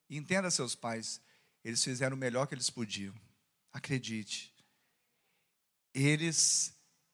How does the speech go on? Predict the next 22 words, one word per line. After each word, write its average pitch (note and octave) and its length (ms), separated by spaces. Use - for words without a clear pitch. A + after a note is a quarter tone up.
fizeram C3+ 680
o C3 100
que D3 120
melhor C3+ 400
lhes C#3 160
parecia. A#2+ 760
Eles B2+ 200
não D3+ 100
tinham E3+ 220
muita C3+ 320
coisa, A2 480
mas A#2+ 160
fizeram B2+ 360
o C#3+ 40
melhor C3+ 300
que - 80
eles B2+ 140
podiam. G#2+ 440
Entenda C3 540
eles. G#2 640
Honre C#3 360
eles. G#2 560